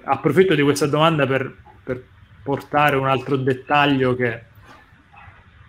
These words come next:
che volevo presentare, però poi forse sarebbe stato un po' troppo complesso. Cioè, noi quello che abbiamo detto qui è, abbiamo un web server, stiamo utilizzando questo metodo on che ci consente di creare un iterator a partire da eventi.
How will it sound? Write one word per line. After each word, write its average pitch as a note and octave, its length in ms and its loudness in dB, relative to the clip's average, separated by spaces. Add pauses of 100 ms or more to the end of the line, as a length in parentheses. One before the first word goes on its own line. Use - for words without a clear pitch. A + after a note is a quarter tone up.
(180)
che D3 100 0
volevo D#3 360 6
presentare, D#3+ 600 4
però C#3 200 -2
poi C#3 120 -4
forse C#3 360 -8
sarebbe C3 280 -6
stato C3+ 180 -6
un C3 60 -10
po' C3+ 120 -4
troppo C3 260 -4
complesso. B2+ 720 -8 (720)
Cioè, - 240 -6
noi D#3+ 140 0
quello E3 160 4
che D3+ 60 4
abbiamo D3+ 220 2
detto D#3+ 260 0
qui F#3 200 0
è, C3+ 240 0 (800)
abbiamo D#3 300 0
un D#3+ 60 -2
web C#3+ 160 0
server, A#2 480 -8
stiamo C#3 200 -8
utilizzando D3 540 0
questo C3+ 400 -2
metodo B2 1000 -2
on C3+ 500 -2
che A#2 100 -10
ci - 160 -6
consente B2+ 440 0
di B2+ 100 4
creare B2+ 180 4
un B2+ 100 0
iterator C#3 480 2
a B2 60 0
partire B2+ 380 -2
da B2 180 2
eventi. A#2 600 -4